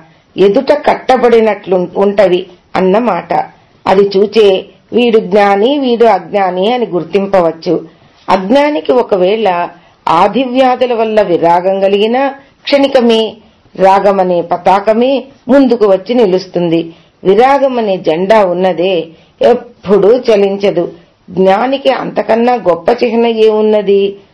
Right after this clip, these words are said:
అన్నారు. "భగవాన్ ఈ పుస్తకం వ్రాసిన కారణమేమి?" అన్నారు ఇంకొకరు. విచారసాగరం హిందీలో సాధు నిశ్చలదాస్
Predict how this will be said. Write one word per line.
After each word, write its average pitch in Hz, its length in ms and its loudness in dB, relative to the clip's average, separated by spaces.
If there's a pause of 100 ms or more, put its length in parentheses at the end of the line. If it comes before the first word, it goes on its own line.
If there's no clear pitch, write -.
(120)
అన్నారు. 160 460 -2 (580)
"భగవాన్ 262 480 0
ఈ 233 120 0
పుస్తకం 262 520 0
వ్రాసిన 240 360 0
కారణమేమి?" 190 1040 -2
అన్నారు 190 400 0
ఇంకొకరు. 180 560 -2 (540)
విచారసాగరం 240 880 0
హిందీలో 196 600 0
సాధు 208 420 -2
నిశ్చలదాస్ 214 840 0